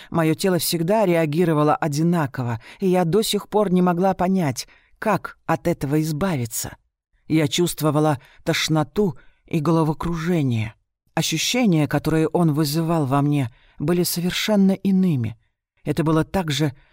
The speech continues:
как если бы Алиса провалилась сквозь маленькое отверстие в страну чудес. Чем ближе он подходил ко мне, тем более странно я себя чувствовала. Когда он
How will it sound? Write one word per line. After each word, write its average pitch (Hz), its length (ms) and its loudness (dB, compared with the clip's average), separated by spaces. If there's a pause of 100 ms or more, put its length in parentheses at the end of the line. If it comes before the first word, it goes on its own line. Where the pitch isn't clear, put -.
как - 220 -4
если 170 300 -2
бы 156 180 0 (100)
Алиса 160 520 0
провалилась 156 680 0
сквозь - 440 -4 (240)
маленькое 160 680 2
отверстие 151 800 -4
в 123 60 -6
страну 151 380 -2
чудес. 151 600 -4 (760)
Чем 180 320 4
ближе 175 440 2
он 170 240 2
подходил 160 480 0
ко 151 160 -4
мне, 127 320 -2 (280)
тем 196 220 2
более 180 240 2
странно 160 540 0
я 147 240 2
себя 156 360 -2
чувствовала. 120 800 -4 (560)
Когда 147 400 0
он 147 200 2